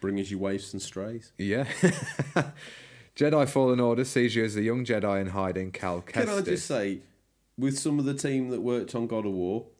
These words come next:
Speaker 1: guy from Catering, Uncharted.
Speaker 2: <laughs>
Speaker 1: Right?
Speaker 2: Yeah. Th-, these could be any role
Speaker 1: The guy
Speaker 2: within,
Speaker 1: that
Speaker 2: uh,
Speaker 1: carried Amy Hennig's bag in Tomb
Speaker 2: Yeah.
Speaker 1: Raider. The guy that designed, uh,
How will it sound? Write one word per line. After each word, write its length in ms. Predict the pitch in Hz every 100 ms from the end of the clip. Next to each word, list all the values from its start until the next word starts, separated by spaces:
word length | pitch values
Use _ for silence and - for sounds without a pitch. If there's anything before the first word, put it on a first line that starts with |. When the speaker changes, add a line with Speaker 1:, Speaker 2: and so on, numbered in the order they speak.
| _
Speaker 1:
guy 160 | 120 104
from 180 | - 98
Catering, 600 | 101 90 - 95 120 139 _ _ _ _ -
Uncharted. 760 | 117 113 - 101 98 - 120 143
Speaker 2:
<laughs> 180 | 147 -
Speaker 1:
Right? 420 | 143 143 127 123 - - - - -
Speaker 2:
Yeah. 260 | 139 139 - - - 170 117
Th-, 220 | 160 170
these 260 | 208 214
could 240 | - 202 185
be 240 | 165 135 -
any 240 | 143 147
role 400 | 127 135 127 110
Speaker 1:
The 140 | 104 135
guy 220 | - 139
Speaker 2:
within, 100 | 139
Speaker 1:
that 120 | 139
Speaker 2:
uh, 20 |
Speaker 1:
carried 280 | 107 139 135
Amy 240 | 135 131 127
Hennig's 320 | 135 120 117
bag 340 | - 104 143
in 120 | 143 131
Tomb 180 | -
Speaker 2:
Yeah. 180 | 117 113
Speaker 1:
Raider. 440 | 101 104 107 147 151 -
The 120 | 127 131
guy 320 | 143 135 135
that 160 | 131
designed, 680 | 135 131 143 135 135 135 139
uh, 320 | 139 135 139